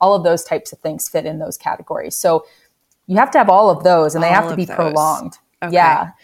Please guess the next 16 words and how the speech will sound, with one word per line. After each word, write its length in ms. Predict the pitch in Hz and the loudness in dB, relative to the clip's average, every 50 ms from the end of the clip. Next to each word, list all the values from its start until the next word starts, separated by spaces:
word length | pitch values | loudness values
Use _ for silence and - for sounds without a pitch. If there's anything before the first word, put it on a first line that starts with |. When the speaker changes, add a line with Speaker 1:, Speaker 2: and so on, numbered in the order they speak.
| _ - - _ | _ -20 -20 _
Speaker 2:
So 140 | - - | -6 -4
it's 140 | 285 277 - | -4 -4 -2
a, 120 | 370 339 - - | -4 -6 -6 -8
P 160 | - - 415 | -6 -6 -6
T 140 | 453 - - 571 554 | -6 -4 -6 -6 -6
S 120 | 466 - - | -6 -8 -12
D 140 | - 240 | -10 -10
is 100 | 214 185 | -8 -6
actually 340 | 190 190 185 - - 170 160 | -6 -8 -8 -8 -10 -8 -8
a, 60 | 147 - _ - | -8 -8 _ -6
a 120 | 175 170 | -6 -6
really 640 | 160 175 185 175 180 170 160 156 147 143 - - _ _ _ _ _ _ _ _ _ _ _ _ _ _ _ _ _ _ | -4 -6 -6 -6 -6 -8 -10 -10 -12 -14 -16 -20 _ _ _ _ _ _ _ _ _ _ _ _ _ _ _ _ _ _
complex, 1040 | - - - 170 170 - - - 165 165 - - - - - - - - - - _ _ _ _ _ _ _ _ _ _ _ _ - | -16 -12 -10 -10 -12 -12 -8 -8 -8 -8 -8 -12 -18 -16 -16 -16 -16 -18 -20 -20 _ _ _ _ _ _ _ _ _ _ _ _ -4
Speaker 1:
Yes. 140 | 175 - | -4 -4
Speaker 2:
specific 800 | - 208 196 - - - 208 - - - 170 151 - _ - _ | -2 -2 -4 -4 -4 -4 -6 -6 -6 -6 -8 -8 -8 _ -20 _
diagnosis. 1000 | - 175 147 143 143 - - - - - - - - - - - - - - | -10 -8 -8 -8 -8 -12 -14 -18 -18 -16 -18 -16 -16 -18 -18 -18 -20 -20 -20